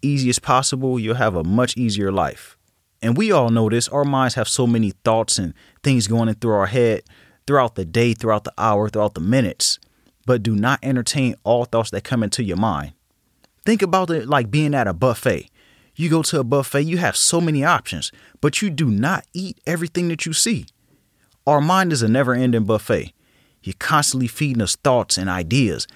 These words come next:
but you must be selective to which you're engaging with. Don't engage with everything that's going into your head. No. Take the time to sit down and write out the important things that,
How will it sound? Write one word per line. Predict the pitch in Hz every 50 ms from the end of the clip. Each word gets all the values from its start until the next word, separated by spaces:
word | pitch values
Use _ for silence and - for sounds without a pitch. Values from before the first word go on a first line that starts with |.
| _ _ _ _
but | 113 110 101 -
you | 131 135
must | 131 127 110 98 - - - -
be | 123 135
selective | 135 - - 107 87 90 107 131 139 - - - 104 -
to | - 117 98
which | 87 90 110 123 - - -
you're | 113 107 95 85
engaging | 78 76 73 101 120 147 135 110 110 98 90
with. | 87 78 - - _ _ _ _ _ _ _ _ _ _ _ _ _ _ _
Don't | - 123 151 170
engage | 165 143 139 147 147 139 120
with | 123 127 123
everything | 127 117 123 117 - 123 117 113
that's | 104 -
going | - 113 110 107
into | 107 107 - -
your | 113 101 95 92
head. | 110 120 139 147 - -
No. | 143 175 190 160 98 80 78 - _ _ _ _ _ _ _ _
Take | - 240 - -
the | - -
time | - - 180 170 175 170 175 170 160 - _ _ _ _ _ _ _ _ _ _ _
to | - 127 117
sit | - - - 185 160 98
down | 95 135 151 156 160 160 165 165 156 - - _ _ _ _ _ _ _ _ _ _ _ _ _ _ _ -
and | 131 123 104
write | 104 139 147 151
out | 147 143 151 -
the | - 131
important | 117 110 - - 165 156 143 131 -
things | 151 147 143 143 135
that, | 110 120 110 104 - -